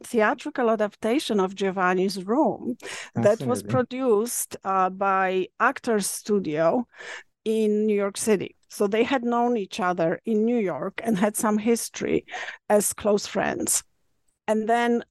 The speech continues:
Speaker 1: um, Engin had been inviting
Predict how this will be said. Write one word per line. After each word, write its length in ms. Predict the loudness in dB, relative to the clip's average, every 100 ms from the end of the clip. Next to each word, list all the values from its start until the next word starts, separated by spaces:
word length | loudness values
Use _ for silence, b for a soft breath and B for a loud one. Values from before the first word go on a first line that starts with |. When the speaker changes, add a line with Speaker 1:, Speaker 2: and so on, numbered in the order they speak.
| -4
Speaker 1:
um, 580 | 0 2 2 0 -2 -2
Engin 340 | 0 0 0 0
had 260 | 0 0
been 240 | 0 -2 0
inviting 920 | 0 0 0 2 2 2 0 -2 -8